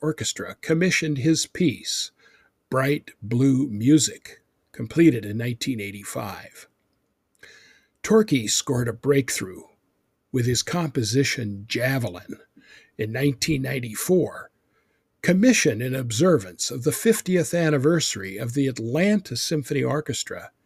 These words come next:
and performed in conjunction with the nineteen ninety-six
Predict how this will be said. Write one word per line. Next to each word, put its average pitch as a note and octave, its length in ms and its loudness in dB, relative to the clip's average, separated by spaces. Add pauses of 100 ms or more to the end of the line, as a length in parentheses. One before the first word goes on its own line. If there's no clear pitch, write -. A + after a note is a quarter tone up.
(600)
and F3+ 600 2 (160)
performed D3+ 500 0
in C3+ 80 0
conjunction C#3+ 800 -2 (540)
with C3 200 -2
the A2+ 80 0
nineteen D3 640 -4
ninety-six C#3+ 960 -2